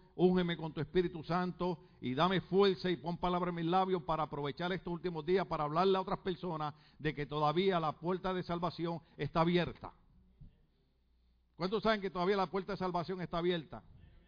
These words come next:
Pero un día se cerrará, ¿se acuerda? Si vuelvo a Noé, la Biblia dice que, eh,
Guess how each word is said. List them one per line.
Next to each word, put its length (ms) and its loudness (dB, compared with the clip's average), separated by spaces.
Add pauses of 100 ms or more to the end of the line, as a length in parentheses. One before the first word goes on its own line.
(440)
Pero 200 2
un 60 0
día 180 2
se 120 -4
cerrará, 460 2
¿se 100 -8
acuerda? 440 -4 (640)
Si 160 0
vuelvo 420 4
a 60 2
Noé, 320 0
la 100 4
Biblia 320 0
dice 340 -2
que, 180 -4
eh, 60 -8